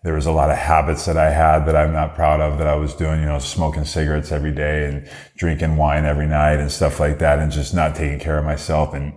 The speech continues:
eating like a madman. I knew every fast food joint that I loved, you know, on every sales route that I had. So, you know, I was living at two hundred eighty-five pounds at the time. And that was sixty-five pounds, seventy pounds of extra weight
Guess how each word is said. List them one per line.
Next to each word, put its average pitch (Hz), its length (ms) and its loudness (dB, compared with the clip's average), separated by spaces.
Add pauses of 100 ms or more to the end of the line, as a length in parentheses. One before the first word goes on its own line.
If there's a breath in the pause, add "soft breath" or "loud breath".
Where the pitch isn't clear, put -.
eating 78 380 0
like 73 200 -4
a 73 200 0
madman. 76 800 2
I 78 80 0
knew 78 240 2
every 76 380 0
fast - 480 -2
food 76 200 -2
joint 76 300 -4
that 73 80 -6
I 71 220 0
loved, 76 560 2
you 78 80 -2
know, 76 180 0
on 80 520 0
every 78 340 0
sales 80 400 0
route 76 240 2
that 73 100 -2
I 71 140 2
had. 78 320 -2
So, 73 340 -6 (640 loud breath)
you 110 100 6
know, 95 140 8
I 101 100 8
was 104 160 2
living 110 260 6
at 87 140 0
two - 160 2
hundred 90 300 2
eighty-five 85 480 2
pounds 90 280 0
at 76 80 -2
the 73 100 -6
time. 69 420 -6 (640)
And 82 240 -4
that 98 100 4
was 92 260 2
sixty-five 92 1040 0
pounds, 87 440 -2
seventy 90 340 0
pounds 87 600 -2
of 80 200 -4
extra 87 420 -4
weight 87 520 0